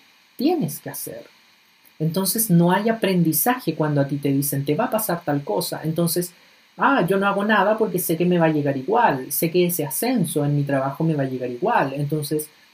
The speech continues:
yo no trabajo para mejorar", ¿ya? Entonces, eso es dejarle todo al destino. Y recuerda, el futuro es cambiante, no es estático. Entonces, cuando, por ejemplo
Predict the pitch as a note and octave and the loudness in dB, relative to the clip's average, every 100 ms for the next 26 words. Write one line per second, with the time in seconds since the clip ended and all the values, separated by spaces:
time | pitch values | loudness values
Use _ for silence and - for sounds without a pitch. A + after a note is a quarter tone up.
0 | - C#3+ A3 C4+ G#3 E3 F#3 - D3+ D3 | -4 0 2 2 2 4 4 4 0 2
1 | C#3 C3+ C3+ B2+ D3 C#3+ - _ _ _ | -2 -4 -4 0 0 0 -6 _ _ _
2 | _ _ C3 C3 D3+ - _ _ _ C#3+ | _ _ -4 -2 -2 -6 _ _ _ -4
3 | D3+ D3+ D3+ - - A#3+ B3 E3+ E3 F#3 | -2 0 0 -2 0 0 2 0 0 -2
4 | F#3+ - F#3+ G3 - G3+ G3 F3+ E3 - | -6 -4 -4 -4 -2 -2 0 0 -2 -6
5 | C#3+ C3 C3 _ _ E3 D#3+ D#3 E3 D#3 | -8 -8 -12 _ _ -2 0 2 2 2
6 | C#3+ - D3 D3 C#3 D3+ F3+ F3 - B2+ | -2 -4 -4 -2 -2 0 0 -6 -8 -8
7 | A#2+ A#2+ B2+ B2+ B2 - - _ _ _ | -6 -6 -4 -6 -8 -14 -18 _ _ _
8 | - _ D3+ D#3 F3+ F3 C#3+ - B2+ - | -20 _ 0 2 4 2 -4 -4 -6 -6
9 | - - - _ _ _ _ _ _ _ | -14 -14 -16 _ _ _ _ _ _ _
10 | _ D#3 D3+ F3 F3 F#3+ - - _ _ | _ -2 2 2 2 -2 -4 -8 _ _
11 | _ _ _ _ _ - _ _ _ _ | _ _ _ _ _ -20 _ _ _ _
12 | _ _ - F3+ F3+ F3+ F3 F3 F3+ F3 | _ _ 4 6 6 4 4 4 2 2
13 | F3+ D3 B2+ - | -2 -2 -2 -10